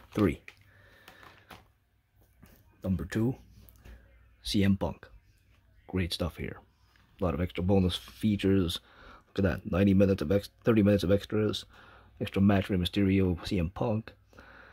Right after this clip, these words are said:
uh, a lot of stories, great stuff. I also have the D V D right doo-doo, as you can see right there, the Best Buy exclusive. Well, that's pretty cool.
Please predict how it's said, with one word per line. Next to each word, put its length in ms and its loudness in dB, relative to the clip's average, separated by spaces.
uh, 200 -4
a 40 -6
lot 140 -2
of 60 -4
stories, 640 0
great 220 -2
stuff. 380 -10
I 60 -6
also 260 -6
have 280 -8
the 260 -6
D 120 -4
V 160 -4
D 580 -4
right 260 -8
doo-doo, 360 -6
as 120 -6
you 60 -6
can 140 -8
see 200 -4
right 260 -6
there, 220 -2
the 80 -8
Best 240 -8
Buy 140 -10
exclusive. 640 -6
Well, 80 -14
that's 120 -10
pretty 200 -12
cool. 380 -6